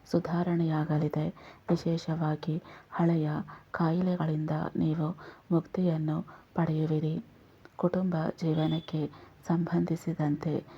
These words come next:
ಈ ಸಮಯದಲ್ಲಿ ಸಂತೋಷ, ಸಮೃದ್ಧಿ ಹೆಚ್ಚಾಗಲಿದೆ. ಸಂಬಂಧಗಳಲ್ಲಿ ಪ್ರೀತಿ ಹೆಚ್ಚಾಗುವುದು. ವ್ಯಾಪಾರಕ್ಕೆ ಸಂಬಂಧಿಸಿದಂತೆ ಈ ಸಮಯವನ್ನು ಕೆಲಸದಲ್ಲಿ ನಿಮಗೆ ಹೊಸ ಯೋಜನೆಗಳು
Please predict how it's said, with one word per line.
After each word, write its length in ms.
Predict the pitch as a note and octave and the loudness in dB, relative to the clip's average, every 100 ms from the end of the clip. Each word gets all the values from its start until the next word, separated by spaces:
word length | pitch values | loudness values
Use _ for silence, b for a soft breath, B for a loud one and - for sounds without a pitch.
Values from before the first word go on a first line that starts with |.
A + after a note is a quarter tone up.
| B - | B -2
ಈ 100 | F3 F3+ | 2 4
ಸಮಯದಲ್ಲಿ 760 | - E3 D3+ D3+ D3 D3+ D#3 D#3+ B B B - | 4 2 4 2 2 0 0 -2 B B B -2
ಸಂತೋಷ, 520 | E3+ E3+ - E3+ D#3 D#3 F3 B B - | 0 0 0 -2 -2 -4 -4 B B -6
ಸಮೃದ್ಧಿ 640 | - E3+ E3+ E3 D#3+ - D#3+ B B - | -2 0 2 0 -2 -2 -2 B B -4
ಹೆಚ್ಚಾಗಲಿದೆ. 840 | - E3 - D#3+ D#3+ D#3 D#3 D#3 - B B B - | -2 0 0 0 2 0 0 0 -2 B B B -2
ಸಂಬಂಧಗಳಲ್ಲಿ 960 | E3+ E3+ F3+ F#3 E3+ D#3+ D#3 D#3 D#3+ F#3+ B B | 0 0 0 0 0 0 0 0 -2 -4 B B
ಪ್ರೀತಿ 400 | - F3 E3 - D#3+ | 0 2 2 0 -2
ಹೆಚ್ಚಾಗುವುದು. 800 | D#3+ D#3 - D#3 D#3+ D#3+ D#3+ D#3 - B B - | -2 -2 -2 0 0 -2 -2 -4 -6 B B -2
ವ್ಯಾಪಾರಕ್ಕೆ 800 | F3 E3 - F3+ E3+ D#3 - E3 - B B - | 0 2 2 0 0 -2 -4 -4 -6 B B -2
ಸಂಬಂಧಿಸಿದಂತೆ 960 | F3 D#3+ E3+ F#3 E3+ - D#3 D#3 - D#3+ - B B - | 0 2 2 0 0 0 0 0 0 -4 -6 B B 2
ಈ 80 | F3+ | 2
ಸಮಯವನ್ನು 760 | F3+ D#3+ D#3 D#3+ D#3+ D#3 D#3 D#3 B B - | 2 0 0 0 0 0 0 -2 B B -6
ಕೆಲಸದಲ್ಲಿ 640 | - E3 E3+ F#3 E3 D#3+ D#3+ | 0 2 2 0 0 0 -2
ನಿಮಗೆ 400 | - E3 D#3 D#3 E3+ B B - | 0 0 0 0 -2 B B -6
ಹೊಸ 220 | - - F#3+ | -4 0 0
ಯೋಜನೆಗಳು 720 | F3 D#3 - D#3+ D#3+ D#3+ E3 | 2 0 0 -2 0 0 -2